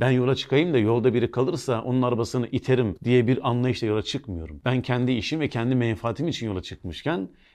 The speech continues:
Cenab-ı Hak onun acziyetine binaen beni hizmetkar ediyor. O bunu düşünmesi lazım. Umulmadık yerden ben hizmet ettiriliyorum, değil mi? Ona da hizmet ediliyor. Ya buradaki mesele. Şimdi biz bunu kendi halimize nasıl göreceğiz? Umulmadık yerden nasıl anlayacağız? Yani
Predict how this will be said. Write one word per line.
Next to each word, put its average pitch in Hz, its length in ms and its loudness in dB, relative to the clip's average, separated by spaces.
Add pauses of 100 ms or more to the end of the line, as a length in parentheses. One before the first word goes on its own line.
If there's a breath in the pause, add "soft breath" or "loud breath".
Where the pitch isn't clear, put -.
Cenab-ı 117 340 0
Hak 104 200 -4
onun 123 400 0
acziyetine 104 640 -2
binaen 127 340 -2
beni 104 140 0
hizmetkar 90 460 -6
ediyor. 80 260 -14 (240)
O 156 120 6
bunu 156 160 6
düşünmesi 107 460 -2
lazım. 82 420 -4 (100)
Umulmadık 117 680 2
yerden 85 380 -4 (180)
ben 107 180 0
hizmet 98 580 -2
ettiriliyorum, 113 760 0 (180)
değil 107 120 0
mi? 101 100 -2 (120)
Ona 117 200 0
da 113 40 2
hizmet 92 360 -4
ediliyor. 78 500 -12 (220)
Ya 92 240 -8
buradaki 120 340 4
mesele. 98 380 0 (100)
Şimdi 185 240 6
biz 202 160 6
bunu 214 140 8
kendi 196 320 6
halimize 175 460 8
nasıl 170 200 4
göreceğiz? 101 520 6
Umulmadık 170 760 8
yerden 147 520 8
nasıl 170 240 4
anlayacağız? 98 580 4
Yani 160 360 6